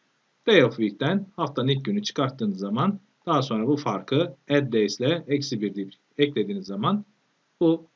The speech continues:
farkı rahatlıkla bulabiliyorsunuz. Peki bitiş gününü nasıl bulacağız?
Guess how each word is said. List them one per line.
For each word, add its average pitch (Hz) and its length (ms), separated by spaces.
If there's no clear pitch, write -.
farkı 151 460
rahatlıkla 151 480
bulabiliyorsunuz. 95 680
Peki 208 200
bitiş 277 260
gününü 151 240
nasıl 107 240
bulacağız? 98 480